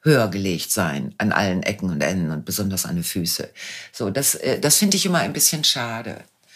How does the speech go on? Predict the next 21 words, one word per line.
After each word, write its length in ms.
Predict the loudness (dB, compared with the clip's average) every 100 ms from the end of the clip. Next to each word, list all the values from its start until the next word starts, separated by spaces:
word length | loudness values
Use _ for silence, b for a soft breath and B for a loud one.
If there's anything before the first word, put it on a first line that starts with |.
| B B B B 0
Weil 160 | 2
es 100 | 2
ist 200 | 4 4
ja, 160 | 6 4
es 180 | 4 2
kommt 220 | 2 4
ja 100 | 4
eigentlich 360 | 4 2 2
nur 280 | 0 0 -2 B B B
auf 140 | -2 0
das 200 | 2 4
Selbstbewusstsein 840 | 4 2 -2 2 4 4 4 0
und 120 | 0 -2
auf 120 | 0
deine 260 | 0 0
Haltung 360 | 0 0 0 0
an. 260 | -2 -2 -4
Und 100 | -8
ich 140 | -6
kann 140 | -4
mir 180 | -4 -6